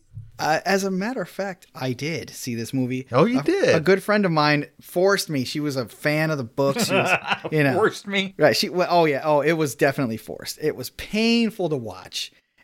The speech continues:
Speaker 1: And after
Speaker 2: I mean
Speaker 1: this movie was over, I, you want me to tell you a scene from the movie or quickly tell you one terrible
Speaker 3: Sure.
Speaker 1: scene?
Speaker 3: I, I don't think there's any spoilers to be
Speaker 1: Okay.
Speaker 3: had here.
Speaker 1: Yeah, spoiler alert for anybody who cares. But, okay.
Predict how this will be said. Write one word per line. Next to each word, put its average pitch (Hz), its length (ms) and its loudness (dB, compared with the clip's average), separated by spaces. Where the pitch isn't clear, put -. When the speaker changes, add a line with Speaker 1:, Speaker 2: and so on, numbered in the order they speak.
Speaker 1:
And 151 360 -4
after 262 220 2
Speaker 2:
I 302 60 0
mean 254 40 -2
Speaker 1:
this 233 180 2
movie 208 220 2
was 170 180 0
over, 147 560 2
I, 156 100 -4
you 180 200 0
want 247 80 6
me 247 60 2
to 220 60 2
tell 220 160 2
you 202 120 2
a 175 40 2
scene 165 280 2
from 160 100 0
the 151 60 0
movie 151 240 0
or 120 40 -2
quickly 143 600 -4
tell 139 160 -4
you 123 140 -8
one 127 260 -6
terrible 123 560 0
Speaker 3:
Sure. 117 80 2
Speaker 1:
scene? 131 260 0
Speaker 3:
I, 135 120 -2
I 139 40 0
don't 131 180 -2
think 113 140 -6
there's 104 160 -2
any 92 160 -4
spoilers 85 720 -8
to 143 100 -2
be 120 120 2
Speaker 1:
Okay. 92 80 -8
Speaker 3:
had 117 260 -4
here. 196 400 -4
Speaker 1:
Yeah, 139 220 2
spoiler 170 600 0
alert 147 360 2
for 139 100 -2
anybody 127 380 2
who 110 100 -4
cares. - 280 -14
But, - 220 -12
okay. 160 300 -2